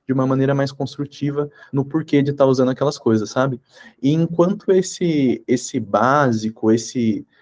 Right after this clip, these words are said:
colocar na, na nossa expressão aquele arroz com feijão funciona bem, ele sempre vai funcionar bem, mas nunca vai te tirar do básico. Então, a autenticidade é justamente aquilo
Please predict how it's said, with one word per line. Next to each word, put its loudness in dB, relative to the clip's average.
colocar 0
na, 0
na -2
nossa -2
expressão -6
aquele -4
arroz -2
com -6
feijão 0
funciona -2
bem, -2
ele 0
sempre -2
vai 2
funcionar -2
bem, 0
mas -4
nunca -2
vai 2
te -8
tirar -6
do -8
básico. 0
Então, 0
a 2
autenticidade -2
é 2
justamente -4
aquilo -6